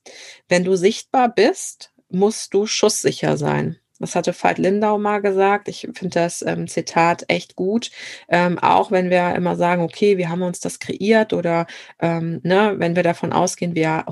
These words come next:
holen alles, äh, unterbewusst in unser Leben, was da ist.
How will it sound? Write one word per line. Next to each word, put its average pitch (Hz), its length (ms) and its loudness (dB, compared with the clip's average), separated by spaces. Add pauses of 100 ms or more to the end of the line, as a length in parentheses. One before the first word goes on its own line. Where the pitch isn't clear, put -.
holen 196 340 4
alles, 180 520 -2 (100)
äh, 170 140 -2
unterbewusst 196 1120 -2 (280)
in 185 220 2
unser 180 360 0
Leben, 185 380 2
was 170 240 0
da 165 260 0
ist. 262 420 -2